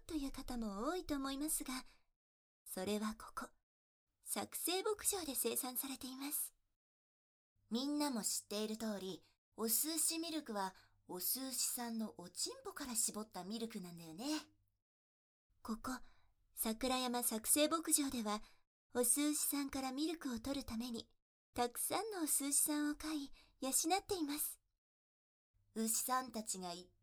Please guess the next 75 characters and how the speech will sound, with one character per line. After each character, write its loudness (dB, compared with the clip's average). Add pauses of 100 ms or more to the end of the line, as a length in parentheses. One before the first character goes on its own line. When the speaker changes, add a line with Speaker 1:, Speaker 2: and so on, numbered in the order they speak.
Speaker 2:
ぱ -2
い 0
ミ -2
ル -2
ク -8
を 0
射 2
精 -2
し 0
て -4
く -8
れ -2
て -6
る -4
か -6
ら -4
こ -8
そ、 0 (600)
私 -4
た -6
ち -8
は -12
毎 -4
日 -6
美 -6
味 -8
し -4
い -4
ミ -4
ル 0
ク -6
を -2
飲 -2
め 0
て -8
る -4
の。 2 (1160)
Speaker 1:
そ 2
ん -2
な -2
牧 -2
場 2
で -2
飼 -2
わ 4
れ 0
て -2
い -2
る -10
お -8
寿 0
司 0
さ -4
ん。 -14 (1040)
Speaker 2:
牛 -4
さ -2
ん -10
と -4
い 0
っ -12
て -6
も、 -4 (320)
生 -2
物 -4
学 -4
上 -4
で -4
は -6
人 -8
間 -4
の -4
男 -2
性 -4
と -12
同 -12